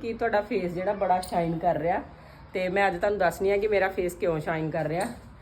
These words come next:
ਕਿਉਂਕਿ ਜਿਹੜਾ ਮੈਂ ਨਾ, ਅ, ਫੇਸ ਵਾਸ਼ ਯੂਜ਼ ਕਰਨਾ ਸ਼ੁਰੂ ਕੀਤਾ ਹੋਇਆ ਇੱਕ ਮੰਥ ਤੋਂ, ਲੈਕਮੀ ਦਾ ਬਲਸ਼ ਗਲੋ ਵਾਲਾ,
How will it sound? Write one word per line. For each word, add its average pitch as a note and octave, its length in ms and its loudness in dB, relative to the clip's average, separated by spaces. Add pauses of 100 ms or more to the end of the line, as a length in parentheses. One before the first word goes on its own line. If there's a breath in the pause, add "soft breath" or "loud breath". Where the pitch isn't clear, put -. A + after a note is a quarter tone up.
(300 loud breath)
ਕਿਉਂਕਿ G#3 460 -2
ਜਿਹੜਾ G3+ 260 4
ਮੈਂ G#3 200 0
ਨਾ, G#3+ 300 -2 (120)
ਅ, G3 40 -2
ਫੇਸ F3+ 380 -4
ਵਾਸ਼ F#3+ 180 0
ਯੂਜ਼ F3+ 220 -2
ਕਰਨਾ F3 280 0
ਸ਼ੁਰੂ F3 200 -4
ਕੀਤਾ F3+ 320 -2
ਹੋਇਆ G3 180 2
ਇੱਕ E3+ 240 -2
ਮੰਥ E3 300 -4
ਤੋਂ, G#3 200 -4
ਲੈਕਮੀ F3 480 0
ਦਾ A3 200 0 (800 loud breath)
ਬਲਸ਼ F3+ 360 2
ਗਲੋ E3 300 0
ਵਾਲਾ, F3+ 260 4